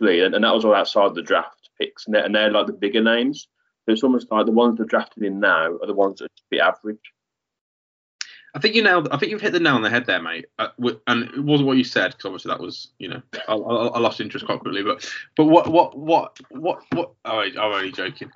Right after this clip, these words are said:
Speaker 2: Um, but no, but I think the thing is, it doesn't, it doesn't matter. That's the issue, isn't it? Like, it doesn't matter because basically W W E's convinced us not to, not to worry about this stuff. So, like, oh, I would like Johnny Gargano to come up, right, or Tommaso Ciampa, or whoever, whoever.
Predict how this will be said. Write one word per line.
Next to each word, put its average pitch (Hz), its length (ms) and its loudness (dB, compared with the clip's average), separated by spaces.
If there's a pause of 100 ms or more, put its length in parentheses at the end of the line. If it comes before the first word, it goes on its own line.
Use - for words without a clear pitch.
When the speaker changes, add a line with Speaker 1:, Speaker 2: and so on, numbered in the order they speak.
(320)
Speaker 2:
Um, 127 280 4
but 190 120 0
no, 185 120 8
but 139 100 2
I 135 60 -4
think 202 160 -8
the 202 80 -4
thing 208 180 -12
is, 131 220 -4
it 143 100 -6
doesn't, 160 240 -2
it 156 80 -6
doesn't 160 220 -6
matter. 151 240 -12
That's 151 160 -2
the 143 160 0
issue, 147 160 -4
isn't 143 160 0
it? 87 120 -8
Like, 95 280 -6
it 127 120 0
doesn't 135 220 2
matter 123 320 -8 (160)
because 131 340 0 (800)
basically 147 380 0
W 131 160 4
W 127 80 10
E's 123 80 0
convinced 127 480 -2
us - 100 -12
not 107 220 -8
to, - 240 -14
not 113 240 -4
to 117 100 -10
worry 110 220 2
about 123 200 4
this 127 120 -4
stuff. 131 240 -4
So, 127 160 0
like, 117 360 -2 (360)
oh, 135 340 4 (100)
I 113 60 0
would 135 180 2
like 135 220 4
Johnny 107 160 -4
Gargano 107 460 -2
to - 100 -20
come 90 140 -10
up, 85 120 -12
right, 110 240 -6 (200)
or 92 260 -10 (140)
Tommaso 101 340 -6
Ciampa, 95 560 -6
or 92 420 -6 (360)
whoever, 98 320 0
whoever. 98 500 -4